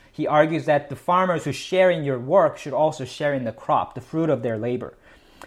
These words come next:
If even the animals are to be treated humanely and given what is due to them for their labor, how much more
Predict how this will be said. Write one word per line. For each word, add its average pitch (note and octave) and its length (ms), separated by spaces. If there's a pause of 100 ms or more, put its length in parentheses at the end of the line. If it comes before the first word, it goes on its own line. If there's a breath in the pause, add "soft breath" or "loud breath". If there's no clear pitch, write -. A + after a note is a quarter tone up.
(120)
If D#3+ 320
even A3 300
the - 180
animals F#3 720
are D#3+ 140
to D#3+ 120
be D#3+ 120
treated F#3+ 440
humanely D3 800 (320 soft breath)
and C#3 180
given F#3+ 380
what D#3+ 180
is D3+ 140
due E3+ 300
to G#3+ 140
them D3+ 200
for D3 180
their C3+ 180
labor, B2 540 (260 loud breath)
how F3 140
much G3 320
more C#3+ 640